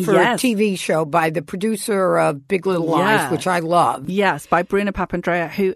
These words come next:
Speaker 2: is, uh, her company Made Up Stories is really looking to make s-, uh,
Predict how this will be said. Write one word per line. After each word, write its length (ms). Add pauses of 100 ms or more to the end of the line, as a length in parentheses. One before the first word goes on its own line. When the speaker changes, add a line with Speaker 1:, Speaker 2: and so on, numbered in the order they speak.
(100)
Speaker 2:
is, 360 (140)
uh, 440
her 220
company 440
Made 200
Up 120
Stories 640
is 200 (320)
really 600
looking 400
to 120
make 380
s-, 300
uh, 360